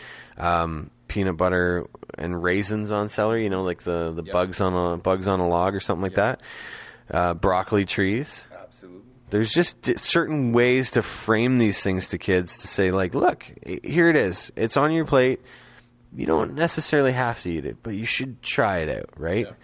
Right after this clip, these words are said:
Speaker 1: And give them opportunities to succeed with it, because that's really key. If you just give up and you're giving them pizza pockets every single day,
Speaker 2: Mm-hmm.
Speaker 1: you know, not great for them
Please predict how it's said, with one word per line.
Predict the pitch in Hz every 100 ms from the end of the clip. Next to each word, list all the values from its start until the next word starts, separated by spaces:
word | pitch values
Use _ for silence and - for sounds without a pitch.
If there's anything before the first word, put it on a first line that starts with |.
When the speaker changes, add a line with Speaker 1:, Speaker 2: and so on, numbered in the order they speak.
| - -
Speaker 1:
And | 107 110 98
give | 113 143 139
them | 127
opportunities | 110 101 107 - 95 92 87 82 -
to | 98
succeed | - 78 - 78 76
with | 71 -
it, | - -
because | - 85 85 - - - - - -
that's | 104 98 -
really | 87 85
key. | - 80
If | 80 104
you |
just | 110 -
give | - 87
up | 87 90
and | 85
you're | 82 80
giving | 90 87
them | 80
pizza | - 90 -
pockets | 92 85 - -
every | 85 85
single | - 87 85
day, | 85 90 127 - - -
Speaker 2:
Mm-hmm. | - - - - - -
Speaker 1:
you | 92
know, | 87 82 - - -
not | 95 95 92
great | - 90 82
for | 82
them | 80 78